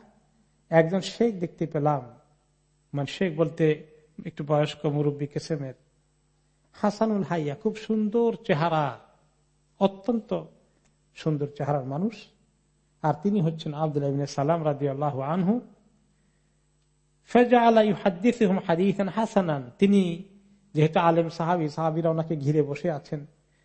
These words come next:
তিনি কিছু হাদিস শোনাচ্ছেন, কিছু দ্বীনি আলোচনা করছেন।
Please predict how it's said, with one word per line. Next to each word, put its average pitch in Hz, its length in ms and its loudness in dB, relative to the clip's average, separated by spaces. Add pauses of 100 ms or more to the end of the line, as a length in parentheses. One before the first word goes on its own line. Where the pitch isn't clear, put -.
(180)
তিনি 160 200 2
কিছু 156 480 -2
হাদিস 160 320 0
শোনাচ্ছেন, 147 640 -2 (300)
কিছু - 200 -2
দ্বীনি 151 300 2
আলোচনা 135 420 -6
করছেন। 131 640 -12